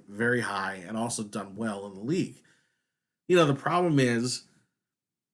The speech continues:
when it comes to pro-level cornerbacks, is he gonna be able to get off of press coverage? And if not, then you're going to have to tailor an offense around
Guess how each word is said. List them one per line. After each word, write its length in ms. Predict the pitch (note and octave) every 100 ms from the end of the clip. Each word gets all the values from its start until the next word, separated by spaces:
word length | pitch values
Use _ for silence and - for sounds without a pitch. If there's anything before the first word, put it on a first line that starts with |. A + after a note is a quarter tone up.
| _ _
when 200 | C3+ D3
it 100 | D3
comes 380 | - E3 D#3 C#3 -
to 320 | D3 C3 A2+
pro-level 760 | - - D3 C#3+ C3+ B2+ B2
cornerbacks, 680 | - C#3+ D3+ A#2 F2+ F2 -
is 180 | A2+ -
he 140 | D#3 C#3+
gonna 180 | D3
be 160 | C#3 B2+
able 140 | B2
to 60 | B2
get 200 | G#2+ B2
off 220 | A#2 -
of 140 | A2+ -
press 200 | G#2 -
coverage? 520 | - C#3+ F2 - - -
And 100 | A#2+
if 140 | A2+
not, 400 | D#3+ G3+ E3+ - -
then 240 | A#2+ C3+
you're 180 | C3 D#3+
going 360 | C#3+ C#3 C#3 C3
to 100 | B2
have 300 | - C3 B2+
to 80 | A2+
tailor 400 | - A#2+ A#2+ A#2
an 80 |
offense 500 | G#2+ G#2+ - A2 G#2+ -
around 580 | G#2+ A2 G#2 G#2 G#2